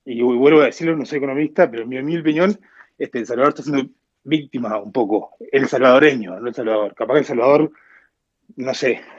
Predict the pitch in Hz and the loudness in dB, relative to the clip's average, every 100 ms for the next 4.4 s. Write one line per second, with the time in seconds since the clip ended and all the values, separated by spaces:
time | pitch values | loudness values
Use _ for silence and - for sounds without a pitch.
0 | - _ _ - 110 101 85 - - - | -20 _ _ -6 -4 -4 -6 -14 -20 -8
1 | 135 131 123 123 113 - - - _ 113 | -2 2 2 2 0 -8 -20 -20 _ -6
2 | 123 135 131 - 131 139 127 151 151 185 | 2 4 4 2 2 2 2 2 2 2
3 | 165 - - 113 131 - - 104 - 117 | 0 -2 -8 -2 -2 -2 -10 -14 -10 -6
4 | 135 135 107 92 | 0 0 0 -8